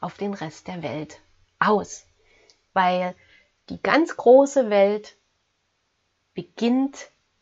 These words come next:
auch in dir, in deiner kleinen Welt, beziehungsweise in uns allen, in unserer kleinen Welt. Wenn wir unsere kleine Welt mit Liebe füllen, mit Frieden füllen, dann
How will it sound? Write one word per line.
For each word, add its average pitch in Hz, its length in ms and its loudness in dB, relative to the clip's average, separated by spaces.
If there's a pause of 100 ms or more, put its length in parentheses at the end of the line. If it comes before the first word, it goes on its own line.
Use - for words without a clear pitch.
(140)
auch 190 400 2
in 170 240 -4
dir, 226 380 -4
in 180 180 -10
deiner 175 440 -10 (100)
kleinen 190 560 -2
Welt, 156 340 -14
beziehungsweise 170 600 -12
in 170 120 -10
uns 175 260 -14
allen, 208 300 0
in - 140 -10
unserer 233 540 2
kleinen 170 420 -8
Welt. - 280 -8 (340)
Wenn 185 180 -2
wir 185 260 -4
unsere 302 760 2 (880)
kleine 233 500 6
Welt 196 440 0 (1500)
mit 208 180 -2
Liebe 277 300 4
füllen, 262 640 2 (160)
mit 208 180 2
Frieden 226 400 -4
füllen, 160 520 -10 (640)
dann 240 440 2